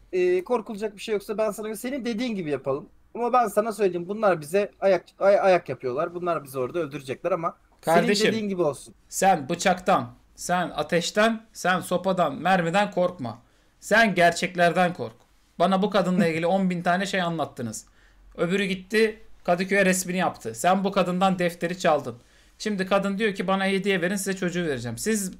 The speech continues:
Speaker 2: bu kadın size belki kötülük etti ama sizi vampir de yaptı. Yıllarca başınızda da durdu. Siz biraz da emanete hıyanet de ettiniz. Şimdi de bizi öldürecek diyorsun. Öldürmez. Öldürmekten beter eder.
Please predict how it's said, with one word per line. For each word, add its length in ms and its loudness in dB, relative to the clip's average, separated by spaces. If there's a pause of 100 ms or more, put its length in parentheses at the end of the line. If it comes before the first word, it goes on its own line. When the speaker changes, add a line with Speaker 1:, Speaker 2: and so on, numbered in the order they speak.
(140)
Speaker 2:
bu 120 -6
kadın 240 0
size 200 -4
belki 260 0
kötülük 380 -4
etti 400 -4 (500)
ama 200 0
sizi 280 -2
vampir 380 4
de 60 6
yaptı. 300 0
Yıllarca 480 2
başınızda 480 0
da 140 -2
durdu. 260 -6 (360)
Siz 300 0
biraz 300 4
da 140 4
emanete 400 2
hıyanet 440 2
de 60 6
ettiniz. 540 -2 (640)
Şimdi 340 -2
de 100 4
bizi 160 4
öldürecek 520 4
diyorsun. 320 -4
Öldürmez. 640 2
Öldürmekten 680 4
beter 260 4
eder. 280 0